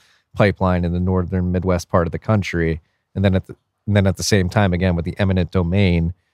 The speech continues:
uh, stuff going on in the Midwest, they want to take that farmland, basically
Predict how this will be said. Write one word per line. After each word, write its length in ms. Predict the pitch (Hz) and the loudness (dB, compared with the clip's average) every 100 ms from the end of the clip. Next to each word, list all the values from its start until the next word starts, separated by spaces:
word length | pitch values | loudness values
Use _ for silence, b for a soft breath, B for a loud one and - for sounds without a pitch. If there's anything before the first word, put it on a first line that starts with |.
| _ _ 92 | _ _ -2
uh, 720 | 90 85 85 87 90 78 80 - _ | 0 2 2 0 0 -2 -4 -10 _
stuff 400 | - - 87 - | -6 0 0 2
going 260 | 95 90 | 0 2
on 220 | 90 87 87 | 2 0 0
in 80 | |
the 40 | 85 | -2
Midwest, 800 | 90 92 127 113 101 - - _ | -2 2 4 4 2 -2 -8 _
they 320 | 95 95 95 | 0 2 2
want 200 | 85 98 | 0 -2
to 80 | 87 | 0
take 180 | 135 127 | -2 2
that 120 | 92 | 0
farmland, 800 | - 95 90 90 90 90 87 - - | 2 2 2 2 2 0 -2 -8 -8
basically 400 | 90 - 90 | -6 -2 -4